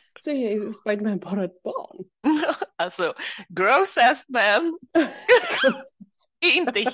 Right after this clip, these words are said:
Speaker 2: helt fel i min bok. Men ja, det är verkligen en så här, han är en vuxen person. Det är så här,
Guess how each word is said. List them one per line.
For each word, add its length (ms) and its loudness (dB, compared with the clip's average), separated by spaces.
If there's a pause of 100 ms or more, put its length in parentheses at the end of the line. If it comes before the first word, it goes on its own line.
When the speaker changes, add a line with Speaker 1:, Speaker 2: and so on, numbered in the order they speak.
Speaker 2:
helt 500 -2 (180)
fel 320 -2 (220)
i 120 -4
min 300 -6
bok. 400 -8 (920)
Men 380 0
ja, 460 2
det 220 -4
är 80 -2
verkligen 640 -4
en 140 -2
så 160 -6
här, 280 -4 (200)
han 360 -4
är 40 0
en 100 -4
vuxen 460 -6
person. 480 -6 (360)
Det 220 -4
är 140 -2
så 160 -8
här, 280 -2